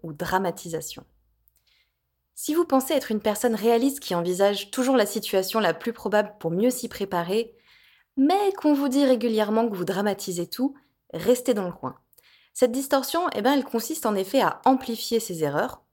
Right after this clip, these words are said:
ou celles des autres, ainsi que leurs conséquences. Et puis surtout, eh ben, à partir d'un seul événement, on invente toute une suite,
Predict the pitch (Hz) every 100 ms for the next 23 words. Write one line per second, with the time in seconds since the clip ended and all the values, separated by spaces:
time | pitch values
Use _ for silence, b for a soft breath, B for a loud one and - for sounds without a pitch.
0 | _ 226 - 185 160 151 170 - - _
1 | _ - 220 220 277 196 - - 185 170
2 | - - - - b b b b _ -
3 | 202 359 - - 285 370 - 190 208 214
4 | 226 - 254 208 269 277 233 190 170 165
5 | 185 247 _ _ _ - 226 220 208 254
6 | 269 226 - 196 190 - 233 -